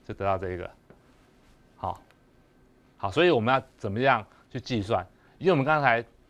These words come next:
lattice 方式我们介绍过，那我们现在决定怎么样？我们决定我们的V M，现在V M是最，最困难，就是它的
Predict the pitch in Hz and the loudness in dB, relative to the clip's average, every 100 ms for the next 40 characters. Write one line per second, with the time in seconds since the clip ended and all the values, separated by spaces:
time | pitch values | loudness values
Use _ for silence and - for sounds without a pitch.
0 | _ _ _ - 147 147 110 123 123 104 | _ _ _ 2 2 4 2 0 -2 -4
1 | 92 104 101 90 95 85 139 135 135 127 | -6 -6 -4 -4 -6 -4 0 0 2 0
2 | 113 101 104 - 82 85 107 110 104 104 | -2 -6 -6 -10 -12 -10 -8 -6 -6 -6
3 | 87 90 92 101 98 90 - 139 127 123 | -8 -10 -8 -6 -6 -8 -6 -4 -2 -2
4 | 123 113 110 117 _ _ - 110 107 90 | -4 -2 -4 -6 _ _ -8 -6 -8 -8
5 | 95 117 117 107 | -4 -2 -2 -4